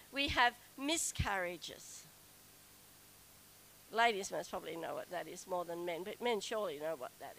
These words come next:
is. You, you, you're having something happen. You're having a baby, and then it's no longer there. You have a miscarriage. And this guy was talking about sometimes we have dreams,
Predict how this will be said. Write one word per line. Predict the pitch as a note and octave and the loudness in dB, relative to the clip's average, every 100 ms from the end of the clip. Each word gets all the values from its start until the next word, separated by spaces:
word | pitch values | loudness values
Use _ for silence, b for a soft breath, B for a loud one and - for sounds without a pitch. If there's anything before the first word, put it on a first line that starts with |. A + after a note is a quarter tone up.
| - | -18
is. | - - B B B - | -20 -20 B B B -4
You, | B3+ B3+ | -2 0
you, | C4 C4+ - A#3+ | -2 -8 -12 -2
you're | C#4+ | -2
having | - E4 D#4+ D4 C#4 | 2 0 2 0 -2
something | - C4+ - A#3 A3 | -4 -4 -2 -4 -4
happen. | F#3 G3+ D#3+ G#3 - - - - - - - - - - - | -6 -8 -12 -16 -20 -20 -20 -20 -20 -20 -20 -20 -20 -20 -6
You're | A#3+ | 0
having | D4+ D#4 C#4 | 2 2 2
a | A3 | -4
baby, | - F#3 A#3 A3+ F3+ E3 - - | 0 0 0 -2 -6 -14 -18 -6
and | G#3+ A3+ | -4 0
then | A3 | 0
it's | G3 - | -2 -6
no | A3+ A#3 | -2 0
longer | A#3+ A3 G3 E3+ - | 2 0 -4 -12 -8
there. | F#3 G3+ - - - - - | -6 -6 -10 -14 -20 -18 -12
You | |
have | A3 A#3+ A3 | -4 -4 -4
a | |
miscarriage. | F#3+ G#3 - - - - - - - - B B B B - | -6 -4 -6 -10 -14 -18 -20 -14 -14 -14 B B B B -2
And | B3 | 2
this | F#4+ B4+ | 2 2
guy | - F#4+ F4+ | 4 4 4
was | G4 | 0
talking | - C#4 C4+ | 0 0 2
about | A#3 A3+ - | 0 0 -2
sometimes | G4 A4 B4 C#4 B3+ B3 A#3 B B | -4 -2 -2 4 4 4 -4 B B
we | C#4+ D4+ | -2 2
have | D4 A3 | 2 0
dreams, | - A#3+ C#4 C#4 B3+ G3+ F3 - | -6 -2 2 2 2 -2 -6 -16